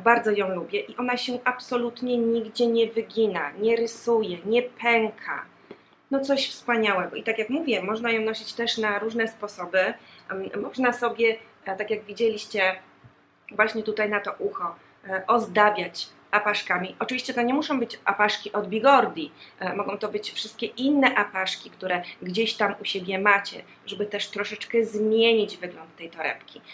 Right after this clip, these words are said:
Możecie ją nosić samodzielnie. E, ja jestem pod ogromnym wrażeniem. I właśnie dlatego też dzisiaj postanowiłam, em, opublikować dla Was ten film,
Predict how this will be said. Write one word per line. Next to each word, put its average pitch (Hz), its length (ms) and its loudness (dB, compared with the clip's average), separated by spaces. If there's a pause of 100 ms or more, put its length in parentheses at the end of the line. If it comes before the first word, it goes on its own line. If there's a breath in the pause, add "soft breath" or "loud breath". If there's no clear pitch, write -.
(160 loud breath)
Możecie 220 320 -2
ją 226 160 4
nosić 220 300 0
samodzielnie. 214 800 0 (520 loud breath)
E, 175 380 2 (260)
ja 302 240 8
jestem 226 600 2 (200)
pod - 140 -14
ogromnym 165 440 -4
wrażeniem. 151 520 -10 (640 loud breath)
I 233 80 -4
właśnie 453 300 2
dlatego 285 360 2
też 277 180 6 (180)
dzisiaj 277 400 -2
postanowiłam, 240 760 2
em, 180 460 0 (260)
opublikować 208 640 2
dla 190 140 0
Was - 160 -8
ten 190 180 -14
film, - 480 -8